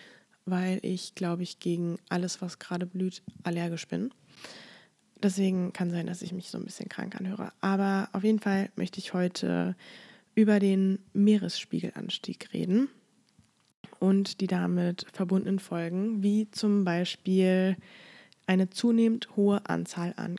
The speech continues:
Klimaflüchtlingen. Diese Folge hat also sehr stark mit möglichen Zukunftsszenarien zu tun. Und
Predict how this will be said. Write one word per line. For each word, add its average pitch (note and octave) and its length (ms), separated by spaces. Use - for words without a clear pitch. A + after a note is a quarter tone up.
Klimaflüchtlingen. - 800
Diese G3+ 440
Folge G#3+ 720
hat G#3 400
also F#3 380
sehr F#3 220
stark F3+ 460
mit F#3 480
möglichen G#3 540
Zukunftsszenarien F3+ 1400
zu - 120
tun. G3 380
Und F3+ 1040